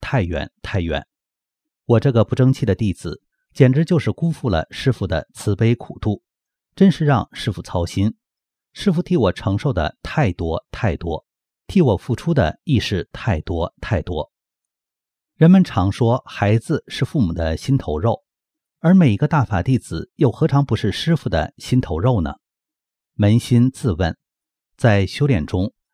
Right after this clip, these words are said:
我们是否按照师父的要求，时时刻刻把自己当成一个练功人，踏踏实实的精进实修呢？特别是在磨难中，陷在自我的小圈子里，抓着人心难分难舍，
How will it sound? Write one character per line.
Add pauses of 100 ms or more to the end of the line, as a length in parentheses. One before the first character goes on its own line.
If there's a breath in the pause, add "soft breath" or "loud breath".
(220)
我
们
是
否
按
照
师
父
的
要
求，
时
时
刻
刻
把
自
己
当
成
一
个
练
功
人， (600)
踏
踏
实
实
的
精
进
实
修
呢？ (840)
特
别
是
在
磨
难
中， (420)
陷
在
自
我
的
小
圈
子
里， (560)
抓
着
人
心
难
分
难
舍，